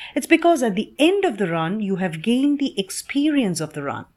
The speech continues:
Irrespective of your start, let us see how we can finish our run better. For this run, my plan as your running partner is to fill your head with mind-blowing facts while you're running. The facts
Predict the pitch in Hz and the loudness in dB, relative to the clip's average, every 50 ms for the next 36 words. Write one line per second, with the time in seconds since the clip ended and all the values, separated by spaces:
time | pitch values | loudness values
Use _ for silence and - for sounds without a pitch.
0 | _ _ _ _ _ _ _ _ _ _ _ _ _ - 202 208 190 180 208 254 | _ _ _ _ _ _ _ _ _ _ _ _ _ 0 2 2 4 4 2 2
1 | 269 - - - - - - - - 214 185 180 160 - - 165 160 160 - - | 2 0 0 2 2 2 2 0 -2 -4 -2 -2 -4 -4 -6 -6 -6 -6 -6 -6
2 | - 202 190 208 220 - - 220 220 220 240 226 - - 262 254 226 - - 254 | -4 -4 -2 -4 -4 -4 -4 -4 -4 -4 -4 -6 -4 -4 -4 -4 -6 -6 -6 -4
3 | 269 277 254 220 220 - 208 202 196 - - - - 403 403 392 285 - - 190 | -4 -2 -2 -4 -4 -4 -6 -6 -6 -8 -2 2 2 4 4 2 2 0 0 0
4 | 170 151 151 151 151 151 143 - 123 - - - - - _ _ _ _ _ _ | 0 0 -2 -2 -4 -4 -6 -8 -12 -12 -14 -16 -18 -20 _ _ _ _ _ _
5 | _ _ _ _ _ _ _ _ _ _ _ _ _ _ - - 403 415 339 339 | _ _ _ _ _ _ _ _ _ _ _ _ _ _ 4 6 6 6 6 4
6 | 254 180 175 196 185 175 170 180 190 202 196 185 175 175 - - 226 262 269 240 | 0 0 0 2 2 2 2 2 0 0 0 0 -2 -4 -4 0 2 4 4 4
7 | 185 156 143 156 185 - 180 190 170 151 180 180 170 160 240 311 349 349 320 - | 2 0 -4 -4 -4 -4 -4 -2 -2 -2 -2 -2 2 4 4 4 4 4 0 0
8 | - 226 190 160 - - 165 147 139 165 180 - - - - - 208 208 - - | 0 -2 -2 -2 -4 -6 -8 -8 -8 -10 -14 -18 -20 -14 -6 -4 -4 -2 -2 -4
9 | 220 - - - - 381 381 349 277 214 180 170 175 165 160 - 254 262 240 175 | -6 -6 -8 0 4 4 4 6 4 2 0 0 0 0 0 2 2 2 2 2
10 | 156 170 175 165 - - 170 170 180 196 233 269 294 320 320 302 269 196 - - | 0 -4 -6 -6 -6 -6 -6 -2 0 0 2 2 2 2 2 2 0 -2 -2 0
11 | 226 254 269 285 285 269 247 - - - - 247 226 220 208 - - - - 196 | 0 2 4 4 2 2 0 -4 -4 0 2 2 2 0 -2 -6 -8 -6 -2 -2
12 | 196 185 185 180 185 180 185 247 320 349 285 170 160 - - _ _ _ _ _ | -2 0 0 0 -2 0 2 2 2 2 2 -2 -6 -10 -16 _ _ _ _ _
13 | _ _ _ _ _ _ _ _ - 175 - - - 247 247 254 254 - - | _ _ _ _ _ _ _ _ -8 -8 -4 0 2 2 2 2 0 -4 -8